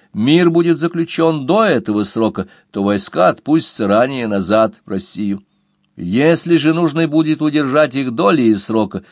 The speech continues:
то об этом дастся знать за полгода до истечения двух лет для новых соглашений.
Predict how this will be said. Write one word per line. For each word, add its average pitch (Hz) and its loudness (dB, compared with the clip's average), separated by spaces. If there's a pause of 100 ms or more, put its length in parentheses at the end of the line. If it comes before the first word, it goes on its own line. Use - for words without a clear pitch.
(180)
то 98 -6
об 98 -4
этом 101 -2
дастся 113 0
знать 117 -2
за 98 0
полгода 104 0
до 139 -4
истечения 110 -4
двух 95 -4
лет 123 -2
для 95 0
новых 135 -2
соглашений. 98 -10